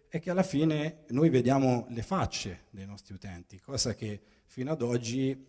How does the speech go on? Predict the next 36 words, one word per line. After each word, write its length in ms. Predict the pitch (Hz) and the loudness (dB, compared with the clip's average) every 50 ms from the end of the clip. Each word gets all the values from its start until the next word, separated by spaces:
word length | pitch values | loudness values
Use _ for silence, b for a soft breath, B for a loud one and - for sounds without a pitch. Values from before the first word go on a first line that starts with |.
| _ _ | _ _
in 160 | - 127 123 | -2 0 2
internet 920 | 120 113 113 113 - 123 117 113 123 120 123 120 117 - - 120 117 113 110 - b b b | 2 2 0 0 -2 -6 -6 -4 -6 -8 -8 -10 -10 -10 -8 -8 -6 -6 -6 -8 b b b
non 140 | b 120 117 | b -10 -8
è 40 | 120 | -8
mai 140 | 117 117 120 | -6 -4 -4
stato 240 | - 123 113 104 101 | -4 -4 -4 -6 -6
possibile, 720 | 107 110 98 - - - 156 143 123 110 107 98 95 92 | -10 -10 -10 -8 -8 -8 -6 -8 -8 -8 -10 -14 -14 -16
perché 300 | - 104 - _ - 107 | -18 -20 -16 _ -10 -10
al 80 | 104 | -10
di 120 | 101 110 113 | -8 -8 -6
là 200 | 120 131 127 117 | -4 -4 -4 -6
de-, 280 | 110 110 107 104 101 - b b b b | -6 -8 -10 -12 -14 -16 b b b b
dei 160 | b 107 107 | b -14 -12
dati 380 | 110 123 135 131 123 113 123 113 | -12 -12 -10 -10 -10 -12 -12 -12
che 100 | 104 107 | -14 -14
provengono 760 | 101 104 104 104 120 120 123 120 107 104 98 98 92 87 85 - _ _ _ _ _ _ _ _ _ _ | -14 -14 -14 -12 -12 -12 -12 -12 -14 -14 -16 -16 -18 -18 -20 -20 _ _ _ _ _ _ _ _ _ _
da 180 | - - 120 120 | -4 0 0 0
Google, 760 | 117 113 113 110 107 107 113 113 117 120 123 123 123 123 117 B B B B B | 2 4 2 2 2 2 2 2 2 2 0 -2 -6 -6 -8 B B B B B
noi 180 | B 131 139 131 | B -4 -2 -2
non, 260 | 117 113 110 110 - - | 0 -2 -2 -4 -8 -10
non 180 | - 117 110 | -8 -8 -6
possiamo 400 | - - 117 - - 170 156 135 | -4 -2 -2 2 2 2 2 2
fisicamente 720 | 117 - 120 107 101 113 - 120 110 110 110 107 - - 104 | 0 -2 -4 -4 -4 -4 -6 -6 -8 -10 -10 -10 -10 -12 -12
vedere 300 | 98 104 101 101 104 101 | -10 -10 -10 -10 -12 -12
chi 160 | - - 113 | -10 -8 -6
ha, 180 | 120 107 92 90 | -4 -4 -4 -6
è 60 | 92 | -8
proprio 320 | - - 98 - - 104 | -10 -10 -12 -10 -8 -8
la 80 | 104 104 | -6 -6
prerogativa 640 | - 101 107 98 101 95 110 101 - 110 98 104 101 | -4 -4 -2 -2 -2 -2 -2 -4 -6 -6 -6 -6 -4
di 180 | 104 120 127 | -4 -2 -2
internet. 480 | 110 101 - - 107 87 90 92 - - | -4 -4 -8 -10 -14 -12 -12 -12 -10 -8
In 80 | 160 | -4
questo 300 | 156 - 156 160 - 202 | -2 0 0 0 0 -4
caso 320 | - 117 117 131 127 143 131 | -6 -6 -6 -6 -6 -6 -6
noi 300 | 117 110 107 107 110 | -6 -6 -6 -6 -6